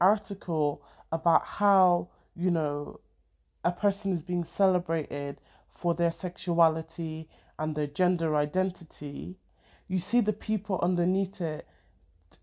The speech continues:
typing about how happy they are, how much this means to them personally, that they now have, you know, a role model to look up to that resembles them.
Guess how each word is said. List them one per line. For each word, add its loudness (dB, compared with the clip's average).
typing 2
about 0
how 4
happy 0
they -4
are, 2
how 8
much -2
this -10
means -2
to -6
them 2
personally, -8
that -8
they -2
now 2
have, 2
you -2
know, -4
a 2
role 6
model 0
to -10
look -6
up -6
to -8
that -4
resembles 0
them. 0